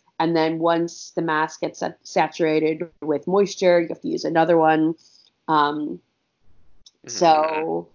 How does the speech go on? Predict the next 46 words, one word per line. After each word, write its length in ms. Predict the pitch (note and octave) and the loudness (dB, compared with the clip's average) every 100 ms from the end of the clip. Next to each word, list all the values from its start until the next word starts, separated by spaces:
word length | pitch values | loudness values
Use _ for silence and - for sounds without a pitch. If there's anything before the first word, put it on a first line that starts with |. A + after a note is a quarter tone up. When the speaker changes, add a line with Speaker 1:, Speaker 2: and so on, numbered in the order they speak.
| _ _ _ - | _ _ _ -2
Speaker 1:
but 320 | E3 D3+ D3+ | 2 2 2
yeah, 200 | G#3 E3 | 6 6
the 100 | D#3 | 4
one 160 | F3+ G3 | 0 0
they 100 | G3+ | -4
had 200 | E3+ D#3+ | -2 -4
in 80 | D#3 | -4
the 60 | |
press 220 | D3 D3 D3 | -4 -6 -6
conference 440 | D3 D3 D3 D#3 | -8 -8 -8 -8
was 120 | D#3+ | -10
kind 160 | - E3 | -8 -4
of 120 | D#3 | -2
your 280 | D#3+ D3 D3 | -2 0 0
run-of-the-mill 800 | D3+ D#3 D3+ D3+ D3+ D3 D3+ - | 0 2 0 0 0 0 -2 -6
surgical 400 | - D#3 F#3+ A3+ | -4 -4 -2 0
mask, 420 | B3 B3+ C4 - _ _ _ _ _ _ | 2 0 -2 -12 _ _ _ _ _ _
which 120 | - D#3+ | -4 -2
Speaker 2:
Mm-hmm. 60 | |
Speaker 1:
is, 280 | D3 - - _ _ _ | -2 -6 -18 _ _ _
you 100 | F3 | 0
know, 140 | D#3 C#3+ | 2 4
not 220 | D3+ D3 | 2 0
the 60 | D3+ | -6
full 300 | - D3 D3 | 2 4 4
N 160 | D3 | 2
ninety-five 560 | D3+ C#3+ D3 C#3+ C#3+ D3 | -2 -2 -2 0 0 -2
thing. 320 | E3+ E3+ F3 - F3 _ - | -2 -2 -4 -6 -14 _ -4
Um, 500 | E3+ C#3 C3+ - - _ _ _ _ _ | -2 -2 -4 -8 -14 _ _ _ _ _
but 440 | F#3 E3 D#3 D#3 - | 4 6 6 2 -6
kind 120 | - F#3 | -2 -2
of 80 | |
what 100 | D#3+ | 0
happened 300 | D#3+ E3+ F3+ | 0 0 0
at 60 | D#3 | -2
the 60 | D#3 | -2
beginning 440 | G#3 D4+ A3 F#3 F3 | 0 2 2 2 0
was 540 | E3 E3 D#3 D#3+ D#3 | 2 4 4 2 0
when 180 | D#3+ D#3+ | -2 -2
they 80 | E3+ | -2
put 240 | - F3 - | -4 -6 -2
this 360 | D3+ D3 - _ _ _ _ - | -4 -4 -12 _ _ _ _ -4
N 120 | E3 | -2
ninety-five 480 | D3+ D3+ D3 A#3+ B3 | 0 0 4 4 4
recommendation 640 | F#3 F#3 D#3 D3+ C#3+ C#3 | 0 0 0 0 -2 -2
out, 320 | C#3+ C3+ C3 | -2 -2 -4